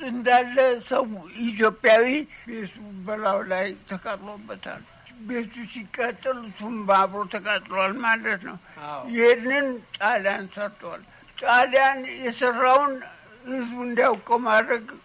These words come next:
Speaker 1: ይገባ ነበረ። ጋዜጠኛ ሲባል ሁሉ አንድ አይነት ጠባይ የለውም። ጥሩ ኢትዮጵያዊ ጋዜጠኛ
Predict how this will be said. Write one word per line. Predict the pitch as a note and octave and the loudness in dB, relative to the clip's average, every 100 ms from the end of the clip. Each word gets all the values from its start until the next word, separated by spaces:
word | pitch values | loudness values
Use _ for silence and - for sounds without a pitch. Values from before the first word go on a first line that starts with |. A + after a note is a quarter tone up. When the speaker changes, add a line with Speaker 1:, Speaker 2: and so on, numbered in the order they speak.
| - - - | -20 -20 -18
Speaker 1:
ይገባ | G3+ F#3+ G#3 G3+ G#3 F3+ F#3 | -16 -10 -4 -4 -4 -8 -8
ነበረ። | F3+ G#3+ G3+ F#3 B3+ - - - _ A#3 | -12 -12 -12 -10 -14 -20 -20 -20 _ -12
ጋዜጠኛ | F#3 A#3 B3 A#3+ D4 C#4 B3+ C4+ C4+ C4 B3+ G3+ | 2 6 6 8 6 6 4 4 6 6 6 4
ሲባል | C4 G#3+ G3+ C4 B3+ A3 | -2 -2 4 4 4 -2
ሁሉ | A3+ F4 E4 F4 E4+ F#4 D4+ | -4 -4 -6 -12 -4 -2 2
አንድ | A#3+ A#3+ A#3 | 2 2 2
አይነት | A#3+ A#3 A3+ G#3 - - - - | 2 2 -2 -4 -6 -16 -20 -8
ጠባይ | G#3 G3+ G#3+ | -4 0 -2
የለውም። | G3 G#3 G#3 F3 F#3+ A#3 _ _ - | -2 -4 -6 -6 -8 -14 _ _ -14
ጥሩ | B3+ D4 C#4+ | -4 -2 -2
ኢትዮጵያዊ | A3 B3+ B3 A#3+ A#3+ G3 | 2 2 4 2 2 4
ጋዜጠኛ | A#3 A#3 G#3+ A#3 A3+ - A3 A3+ | 6 6 4 2 2 0 -2 -2